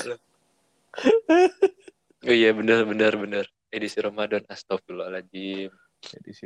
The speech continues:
Speaker 2: Ramadan, edisi Ramadan, gitu.
Speaker 1: Nggak, tapi itu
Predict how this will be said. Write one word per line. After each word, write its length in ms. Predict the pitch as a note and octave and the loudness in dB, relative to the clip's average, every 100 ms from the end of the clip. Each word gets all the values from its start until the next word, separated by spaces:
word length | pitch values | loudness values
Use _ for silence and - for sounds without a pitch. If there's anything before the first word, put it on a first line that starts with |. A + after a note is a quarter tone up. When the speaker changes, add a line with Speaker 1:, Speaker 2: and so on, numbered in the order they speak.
| F#2 | -14
Speaker 2:
Ramadan, 800 | F#2+ G2+ G2+ G2+ E2+ E2 F2 F2 | -14 -14 -14 -12 -12 -10 -10 -10
edisi 400 | F#2 F2 - E2+ | -10 -10 -10 -10
Ramadan, 960 | E2 F#2 G2 F#2 F#2 F2 F2 F2 F2+ | -10 -8 -8 -6 -8 -8 -8 -10 -12
gitu. 800 | F2+ A#1+ - _ _ A#1 - - - _ _ _ _ - - - - - - | -14 -14 -16 _ _ -16 -14 -16 -20 _ _ _ _ -12 -10 -8 -10 -12 -2
Speaker 1:
Nggak, 140 | A#2+ | 0
tapi 140 | G#2+ A2+ | 0 0
itu 120 | A#2+ | 0